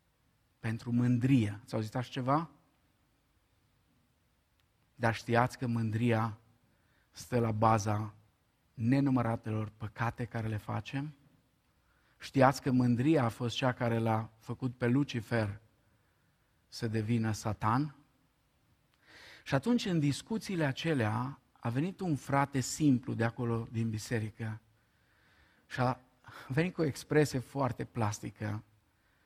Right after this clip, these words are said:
și a zis: „Frate păstor, omul ăsta are o problemă mare. Îi eu în el cât mâțu. Îi eu în el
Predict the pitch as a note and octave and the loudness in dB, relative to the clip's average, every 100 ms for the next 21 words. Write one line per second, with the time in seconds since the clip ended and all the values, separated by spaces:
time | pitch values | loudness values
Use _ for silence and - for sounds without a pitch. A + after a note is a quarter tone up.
0 | _ _ _ - C3 C#3 B2+ - D3+ D3 | _ _ _ -8 -4 -4 -6 -4 -4 -4
1 | C3+ B2 - - A#2 G#2+ G#2+ - _ _ | -6 -6 -6 -6 -4 -4 -6 -14 _ _
2 | _ _ _ _ _ _ _ _ - D#3+ | _ _ _ _ _ _ _ _ -2 0
3 | D3+ C3+ C#3 - A2+ A#2+ - B2+ C3+ A#2+ | 2 0 -2 -4 -4 -4 -2 -2 -2 -4
4 | A#2+ A2+ A#2+ A#2+ A#2 B2 A2+ G2+ G#2 F#2+ | -6 -4 -2 -2 -2 0 0 -2 -6 -10
5 | _ _ _ _ _ _ _ _ _ _ | _ _ _ _ _ _ _ _ _ _
6 | _ _ _ _ _ - C#3 B2+ - - | _ _ _ _ _ 2 4 4 2 0
7 | D#3 E3 E3+ E3 E3 - C#3 C3 B2+ C#3+ | 4 4 4 2 0 -2 0 2 2 2
8 | D#3 D#3 - - - D#3 - - C#3 D3 | 2 0 -4 -10 0 0 0 -6 0 2
9 | C3 - G#2+ F#2+ _ _ _ _ _ _ | 2 -2 -8 -8 _ _ _ _ _ _
10 | _ _ _ _ _ _ _ _ _ C#3 | _ _ _ _ _ _ _ _ _ 4
11 | B2+ C#3 - D3+ D#3 D#3+ E3+ F3 - B2+ | 4 4 8 10 10 8 6 2 -2 0
12 | A#2 B2+ D3 D3+ | 0 0 0 -2